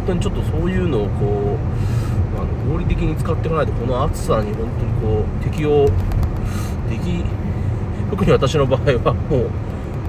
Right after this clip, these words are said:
大変なことになりますので、あの、えー、冷感グッズと言いましょうか、っていうのはかなりこう、チェックしてるんですけれども、あ、なんかすごい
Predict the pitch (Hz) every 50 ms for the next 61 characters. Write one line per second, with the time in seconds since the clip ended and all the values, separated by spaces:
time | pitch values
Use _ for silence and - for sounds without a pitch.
0 | - 143 143 139 165 156 160 147 156 151 143 113 107 104 101 101 107 107 - -
1 | 95 95 92 95 95 90 - - - - - - - - - - - - - -
2 | - - - - - - - - - - - - - - - - - - - -
3 | - - - - - - - - - - - - - 113 - - - - - -
4 | - - - - - - - - - - - - - - - - - - - -
5 | - - - 131 156 165 160 - 165 165 160 156 147 151 - - - - - 202
6 | - - - - - - - - - - - - - - - - - - - -
7 | - 107 101 202 95 95 - - - - - 131 127 107 95 92 - - - -
8 | - - - - - - - - - - - - - - - - - - - -
9 | 135 135 - 123 - - - 110 104 101 95 95 - - - - - - - -
10 | 92 - - - 98 101 - - - - - - - - - - - - - -
11 | - - - - - 110 107 110 - - - - - -